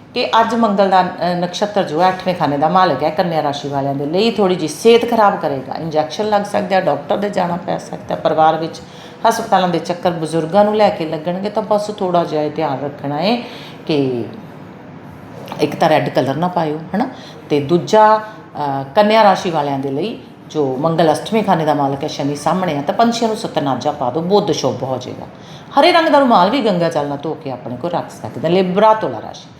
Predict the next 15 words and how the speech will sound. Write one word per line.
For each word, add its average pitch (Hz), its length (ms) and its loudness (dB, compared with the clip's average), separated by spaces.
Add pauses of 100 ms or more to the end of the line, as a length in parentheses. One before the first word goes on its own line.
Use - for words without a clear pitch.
(360)
ਮੰਗਲ 240 260 4
ਚੰਦਰ 240 260 2
ਲਗਨ 233 260 2
'ਚ 233 60 0
ਹੈ, 233 60 2
ਸੇਜ 214 240 0
ਸੰਭਾਲੋ, 196 360 2
ਨਜ਼ਲਾ 185 360 2
ਜ਼ੁਕਾਮ 165 560 0
ਛਿੱਕਾਂ 185 460 2
ਲੱਗ 151 140 0
ਸਕਦੀਆਂ 143 560 -4
ਨੇ। 180 240 0 (540)
ਤੇ 190 160 6
ਦੂਸਰਾ, 185 400 2